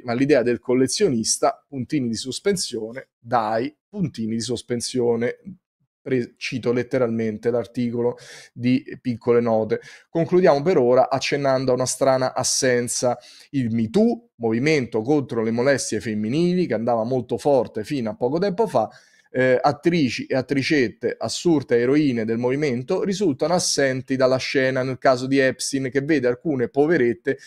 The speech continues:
che cercano invano giustizia per molestie subite da fanciulle. Donne e ragazze eroiche davvero, dato il moloch che stanno affrontando. Qualche cenno di solidar-, di solidarietà da parte del Me Too sicuramente lo avrebbero meritato e sicuramente avrebbe aiutato all'epoca dei fatti.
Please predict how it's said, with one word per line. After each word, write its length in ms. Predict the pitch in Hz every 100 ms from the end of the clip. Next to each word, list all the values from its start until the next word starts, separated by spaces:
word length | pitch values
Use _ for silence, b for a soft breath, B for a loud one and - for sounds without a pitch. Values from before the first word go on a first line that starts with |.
| B B -
che 100 | 131
cercano 540 | - 160 131 - 113 -
invano 600 | 196 165 123 117 117 120
giustizia 680 | 131 185 175 131 117 - 131
per 160 | 123 143
molestie 520 | 156 120 113 - 123
subite 400 | 127 120 120 120
da 100 | 120
fanciulle. 720 | 120 120 - 123 120 120 117 b b b
Donne 380 | 143 156 127 120
e 60 |
ragazze 520 | 123 139 131 - -
eroiche 480 | - 127 147 123 117
davvero, 520 | 139 202 135 113 120
dato 220 | 131 120 143
il 80 |
moloch 540 | 156 147 123 123 - 131
che 100 | 131
stanno 360 | - 135 131
affrontando. 920 | 131 - 127 127 135 127 123 131 127 b b b
Qualche 300 | 131 127 151
cenno 320 | - 160 120
di 100 | 127
solidar-, 640 | 143 135 139 143 143 139
di 180 | 131 131
solidarietà 800 | 123 135 139 143 139 143 131 104 113
da 80 |
parte 380 | 123 143 117 131
del 120 | 151
Me 140 | 202 185
Too 200 | 110 104
sicuramente 720 | - 190 156 117 113 110 104
lo 120 | 120 131
avrebbero 600 | 120 120 113 120 123 120
meritato 680 | 131 127 123 123 117 117 131
e 80 | 117
sicuramente 720 | - 151 113 113 113 113 117
avrebbe 540 | - 120 120 110 117
aiutato 720 | - 131 127 120 113 107 117
all'epoca 520 | 107 113 110 107 117
dei 140 | 110 110
fatti. 440 | - 107 98 -